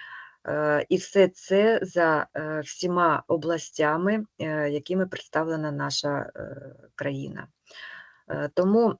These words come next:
е, зараз вже, е, дійсно пізно починати працювати спочатку,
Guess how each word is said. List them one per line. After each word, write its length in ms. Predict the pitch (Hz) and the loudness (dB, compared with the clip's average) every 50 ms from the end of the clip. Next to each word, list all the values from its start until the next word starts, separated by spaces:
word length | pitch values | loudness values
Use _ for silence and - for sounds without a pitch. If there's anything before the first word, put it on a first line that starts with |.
| _ - | _ -6
е, 600 | - 165 165 170 170 170 170 170 165 165 147 - - | -4 -2 0 2 2 4 4 4 4 4 2 2 0
зараз 440 | - 156 170 196 196 190 180 180 165 | 0 2 4 4 6 6 4 2 2
вже, 200 | 160 180 180 180 - - - | 2 2 2 2 0 -4 -4
е, 380 | - 160 160 160 156 156 156 151 | -4 -2 -4 -4 -4 -4 -4 -4
дійсно 400 | 147 165 180 170 - - 165 143 | -2 -2 -4 -4 -4 -4 -6 -4
пізно 360 | - 226 254 262 240 226 196 | 0 0 0 0 0 0 0
починати 560 | 185 180 180 - - 180 180 175 170 - 170 | 0 0 0 0 0 0 0 0 0 0 -2
працювати 760 | 170 - - 165 - - - 175 165 165 160 143 131 - 147 | -2 -2 -4 -6 -6 -6 -8 -2 2 4 4 4 4 0 -4
спочатку, 760 | 135 - - - 151 - - - 143 139 - - - - - | -6 -6 -6 -8 -6 -2 -2 0 0 -2 -4 -8 -10 -10 -10